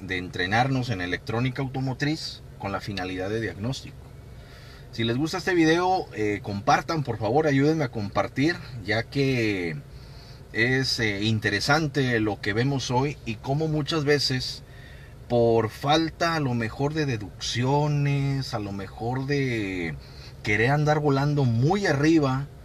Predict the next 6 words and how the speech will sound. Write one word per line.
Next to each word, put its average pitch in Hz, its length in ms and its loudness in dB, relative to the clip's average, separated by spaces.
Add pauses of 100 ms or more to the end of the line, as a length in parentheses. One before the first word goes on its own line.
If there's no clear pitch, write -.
(680)
eh, 104 220 0
olvidamos 110 640 0
las 92 180 -6
bases 117 480 -6
muy 117 560 2
fundamentales 104 1300 -4